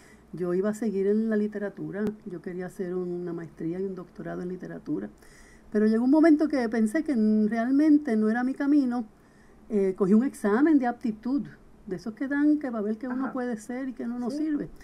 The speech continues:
Speaker 1: Y salió que podía ser o escritora o abogada. Y cuando yo vi eso, yo dije, "¿Pero escritora de qué?", porque yo no tenía ninguna idea de que podía escribir.
Speaker 2: Claro.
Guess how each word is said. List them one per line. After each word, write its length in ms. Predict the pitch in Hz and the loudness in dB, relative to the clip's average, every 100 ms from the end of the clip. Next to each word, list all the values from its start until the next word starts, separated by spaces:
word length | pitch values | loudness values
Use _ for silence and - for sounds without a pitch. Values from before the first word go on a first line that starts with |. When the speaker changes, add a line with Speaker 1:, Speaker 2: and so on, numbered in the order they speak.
| - - - - | -20 -20 -20 -4
Speaker 1:
Y 140 | 220 | -2
salió 420 | 202 202 185 190 214 | 0 -2 0 2 2
que 380 | 294 254 214 - - | 0 0 -4 -6 -8
podía 260 | 208 190 196 | 0 0 0
ser 320 | 196 285 311 - | -2 -2 -2 0
o 80 | |
escritora 540 | 202 208 196 214 233 285 | -2 0 -4 -4 -4 -4
o 100 | 226 | -4
abogada. 500 | 165 151 165 165 143 - - - - - - - | -6 -6 -4 -6 -8 -14 -20 -20 -20 -20 -20 -8
Y 80 | 214 | -6
cuando 320 | 190 185 170 | -4 -2 -2
yo 160 | 160 160 | 0 0
vi 100 | 175 | 0
eso, 220 | 190 208 | 0 0
yo 80 | 233 | 2
dije, 200 | 202 220 | 4 2
"¿Pero 200 | 202 180 | 2 -2
escritora 420 | 160 170 180 185 | -2 -4 -4 -4
de 140 | 202 220 | -4 -2
qué?", 120 | 294 | -2
porque 280 | 302 254 196 | 0 0 0
yo 80 | |
no 120 | 175 202 | 2 2
tenía 220 | 285 254 | 2 0
ninguna 300 | 208 185 175 | 0 0 -2
idea 220 | 170 185 | -2 -4
de 100 | 165 | -4
que 80 | 160 | -8
podía 220 | 156 160 | -8 -10
escribir. 240 | - 262 | -6 -2
Speaker 2:
Claro. 180 | 135 - | -2 -4